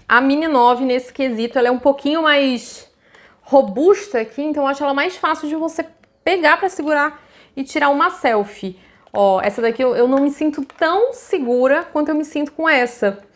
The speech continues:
Eu acho que tem a ver com o formato, né? Porque, ó, essa daqui é bem mais redondinha. Tem um, um, um lugar maior de, de pega aqui, né? De, ó, você segurar,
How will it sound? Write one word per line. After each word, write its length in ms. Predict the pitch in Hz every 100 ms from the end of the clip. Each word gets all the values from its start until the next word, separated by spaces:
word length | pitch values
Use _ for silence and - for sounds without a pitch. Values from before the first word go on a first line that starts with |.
| - - -
Eu 220 | 208 214
acho 240 | 226 240 -
que 80 |
tem 160 | 269 269
a 60 | 262
ver 200 | 240 233
com 380 | 277 269 254
o 40 | 240
formato, 680 | 285 294 262 269 320 - 226
né? 160 | 214
Porque, 200 | 214 -
ó, 60 | 214
essa 120 | 202
daqui 200 | 214 226
é 20 |
bem 140 | 208 247
mais 160 | 311
redondinha. 720 | 277 262 269 226 254 247 208 - _ _ _ _
Tem 220 | 233 262
um, 360 | 269 262 254 226
um, 460 | 233 226 220 - 226
um 60 |
lugar 500 | 233 208 233 294 262
maior 440 | 247 220 220 240 226
de, 220 | 196 202
de 240 | 196 196
pega 500 | 202 - 233 208 190
aqui, 300 | 185 - 196
né? 260 | 202 220 247 - _ _ _
De, 120 | 208
ó, 100 | 190
você 300 | 185 196 202
segurar, 640 | - 196 208 214 220 269